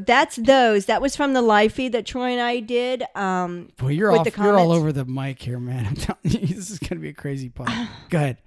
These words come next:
Speaker 1: Okay, I can either eat the mic
Speaker 2: She's
Speaker 1: or I can sit and just move.
Speaker 2: You have a super voice, super trucker girl.
Speaker 1: Oh.
Speaker 2: All right, now go ahead. Go ahead, go ahead.
Speaker 1: Bite me.
Speaker 2: <laughs> Oh, okay.
Speaker 1: Um,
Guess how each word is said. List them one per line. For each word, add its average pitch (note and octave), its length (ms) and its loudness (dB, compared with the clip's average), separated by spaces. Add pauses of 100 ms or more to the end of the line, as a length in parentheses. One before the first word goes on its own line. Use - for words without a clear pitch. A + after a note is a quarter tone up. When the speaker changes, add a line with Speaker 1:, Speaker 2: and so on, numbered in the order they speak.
(140)
Speaker 1:
Okay, G#3+ 280 0
I G#3 100 -2
can A3+ 140 -6
either A3+ 320 0
eat B3 220 -4
the C#4+ 80 2
mic A3+ 340 -4
Speaker 2:
She's - 180 -8
Speaker 1:
or G3 60 2
I G3+ 80 2
can G3+ 220 -6
sit - 340 -4
and G#3 140 -6
just G#3 200 -8
move. G#3 560 -4
Speaker 2:
You F#3 180 6
have A3 120 2
a A2 100 0
super B2 520 -6
voice, G#2+ 580 -8 (220)
super G2+ 440 -12
trucker G#2+ 500 -12
girl. C#3 520 -14
Speaker 1:
Oh. C#3+ 300 -12 (320)
Speaker 2:
All E3+ 80 0
right, D#3+ 180 -2
now F#3+ 80 0
go F3+ 120 -2
ahead. C3+ 180 -4 (100)
Go F3+ 100 -2
ahead, C3 140 -6
go C3+ 80 -4
ahead. C3 220 -6
Speaker 1:
Bite - 20 -20
me. - 220 -20 (500)
Speaker 2:
<laughs> - 120 -10 (160)
Oh, D#3 120 -6 (120)
okay. - 260 -14 (540)
Speaker 1:
Um, G#3+ 480 0